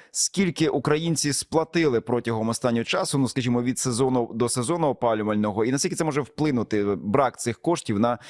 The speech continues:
на проходження, ну, нового, е, опалювального сезону?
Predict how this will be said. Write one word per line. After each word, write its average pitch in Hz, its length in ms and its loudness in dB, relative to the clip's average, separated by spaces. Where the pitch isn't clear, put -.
на 120 420 2
проходження, 110 960 0
ну, 120 220 0
нового, 123 560 2
е, 101 160 4
опалювального 95 680 2
сезону? 78 440 -2